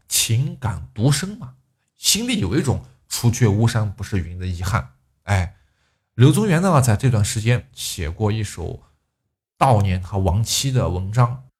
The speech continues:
叫做《亡妻红浓杨氏志》，其中有一句叫做“知死同穴，归此世稀”。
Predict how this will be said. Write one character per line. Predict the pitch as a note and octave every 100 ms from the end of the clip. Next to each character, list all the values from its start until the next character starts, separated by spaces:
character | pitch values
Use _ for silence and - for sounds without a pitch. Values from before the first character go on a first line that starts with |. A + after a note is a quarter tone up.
| _
叫 | - A2+
做 | A2 G2+ - _ G#2+
《亡 | B2+ F#3
妻 | F#3+ F#3 F3 F3 -
红 | - - A2 C3+ D#3+
浓 | A#2+ C3
杨 | B2+ F#2 D#2+ A2+
氏 | D3 - E3
志》， | - A3 G3 - _ _ _ -
其 | -
中 | F3 A3+
有 | A2+ E2
一 | G2
句 | B2
叫 | A2+ G#2
做 | F#2+ - _ _ _
“知 | - A3+ A#3
死 | A3+ -
同 | - - G2+
穴， | B2+ E3 - - _
归 | - E3 F3
此 | - - F#2
世 | - - D3
稀”。 | G2+ - - F#3+ F#3+